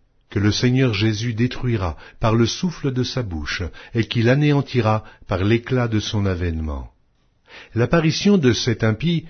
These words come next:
se fera par la puissance de Satan, avec toutes sortes de miracles, de signes et de prodiges mensongers, et avec toutes les séductions de l'iniquité pour ceux qui périssent parce qu'ils n'ont pas reçu l'amour de la vérité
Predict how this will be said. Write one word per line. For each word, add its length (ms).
se 200
fera 420
par 140
la 100
puissance 540
de 100
Satan, 520
avec 320
toutes 200
sortes 360
de 140
miracles, 640
de 180
signes 560
et 80
de 120
prodiges 640
mensongers, 880
et 120
avec 280
toutes 240
les 100
séductions 720
de 120
l'iniquité 720
pour 180
ceux 200
qui 180
périssent 480
parce 240
qu'ils 260
n'ont 140
pas 160
reçu 380
l'amour 360
de 100
la 140
vérité 560